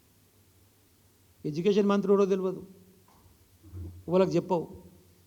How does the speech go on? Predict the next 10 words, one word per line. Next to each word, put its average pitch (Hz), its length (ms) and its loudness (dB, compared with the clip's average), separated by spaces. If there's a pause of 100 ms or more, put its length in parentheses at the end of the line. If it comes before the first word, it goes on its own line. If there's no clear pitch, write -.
(260)
ఓళ్ళకి 185 340 -2
ఇయ్యవు, 175 320 4 (440)
దాని 165 140 -2
గురించి 180 180 -2
స్పందిస్తూ 185 480 0
ఉండడు, 175 280 -2
దాని 156 160 -4
గురించి 160 200 -6
మాట్లాడుతూ 165 560 -2
ఉండడు. 160 280 -4